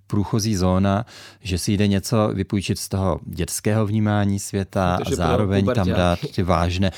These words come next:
Speaker 1: Třeba, třeba jako adolescenti, eh, to by byla, to by byla zajímavá,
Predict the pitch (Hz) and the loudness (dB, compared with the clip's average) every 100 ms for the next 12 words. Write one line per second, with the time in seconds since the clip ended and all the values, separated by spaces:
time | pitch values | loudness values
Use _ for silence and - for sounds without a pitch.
0 | - - - 160 226 165 - 123 147 143 | -10 -6 -2 2 0 0 -2 0 2 2
1 | 147 120 113 123 - 139 123 147 139 139 | 2 2 2 0 0 -4 -2 0 0 0
2 | 113 101 98 98 - 107 120 123 127 127 | 0 0 0 0 -2 -2 -2 0 0 0
3 | 113 120 110 117 123 110 95 104 117 123 | 0 -2 -4 -2 -2 0 0 2 2 0